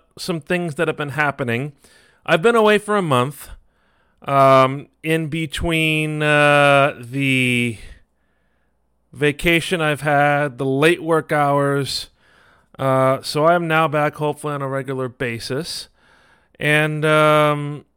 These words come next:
some of the things I've done, uh, well, the vacation was amazing. The work until three A M in the morning on some evenings during the month of November, not so much.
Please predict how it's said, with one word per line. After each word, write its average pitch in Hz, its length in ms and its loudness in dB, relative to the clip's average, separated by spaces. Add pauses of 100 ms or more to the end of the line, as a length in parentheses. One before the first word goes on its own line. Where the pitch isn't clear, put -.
(600)
some 226 240 -4
of 269 80 -2
the 247 80 0
things 214 460 -4
I've 156 300 -2
done, 170 520 2
uh, 147 440 0 (400)
well, 208 440 -4 (360)
the 151 180 -4
vacation 180 640 0
was 143 340 -4
amazing. 139 600 -2
The 139 340 -6 (580)
work 190 400 2
until 170 400 -2
three 180 380 0
A 180 140 4
M 175 160 2
in 165 60 -6
the 160 80 0
morning 175 480 2
on 151 160 -2
some 151 260 -2
evenings 147 460 -4
during 151 220 -2
the 143 80 -4
month 143 240 -4
of 143 80 -4
November, 143 580 -2
not 147 460 -6
so 143 180 -2
much. 123 420 2